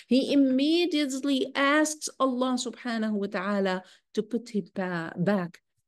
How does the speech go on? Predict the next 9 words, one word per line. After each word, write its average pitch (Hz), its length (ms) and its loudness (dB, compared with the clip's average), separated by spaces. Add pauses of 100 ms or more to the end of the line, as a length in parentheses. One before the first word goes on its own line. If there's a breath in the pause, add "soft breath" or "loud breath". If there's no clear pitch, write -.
(140)
on 262 80 2
the 190 100 -2
right 143 320 -10
path. - 460 -12 (3000)
So 330 220 4
the 302 120 4
believer's 302 800 4
knowledge 262 580 4 (120)
of 214 180 -2